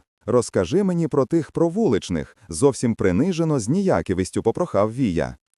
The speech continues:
Він цікавився цими оповіданнями не тільки задля колючого, захоплюючого інтересу.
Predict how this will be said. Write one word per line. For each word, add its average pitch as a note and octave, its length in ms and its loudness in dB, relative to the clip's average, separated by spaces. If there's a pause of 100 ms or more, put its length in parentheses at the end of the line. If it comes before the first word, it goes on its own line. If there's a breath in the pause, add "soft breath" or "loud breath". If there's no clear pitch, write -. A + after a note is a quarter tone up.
(320 soft breath)
Він F#3 240 2
цікавився C#3+ 600 0
цими C3+ 280 0
оповіданнями G2 800 0 (160 soft breath)
не G#2+ 160 2
тільки F#3 360 -2
задля A2+ 340 2
колючого, A#2+ 640 0
захоплюючого A2+ 840 0
інтересу. B2 720 -2